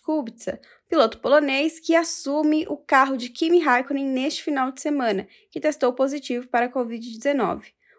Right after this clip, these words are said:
O piloto vai largar na décima oitava colocação. Já no Q dois,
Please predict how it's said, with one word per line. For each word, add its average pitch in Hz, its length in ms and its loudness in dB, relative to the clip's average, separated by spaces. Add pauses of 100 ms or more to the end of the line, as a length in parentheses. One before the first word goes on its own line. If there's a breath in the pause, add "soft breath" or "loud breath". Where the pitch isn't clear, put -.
O 302 60 -6
piloto 285 400 2
vai 269 160 2
largar 247 520 2 (220 loud breath)
na 277 140 0
décima 233 760 0
oitava 214 520 -2
colocação. 226 560 -8 (1400)
Já 311 260 6
no 226 80 0
Q 294 180 0
dois, 262 460 4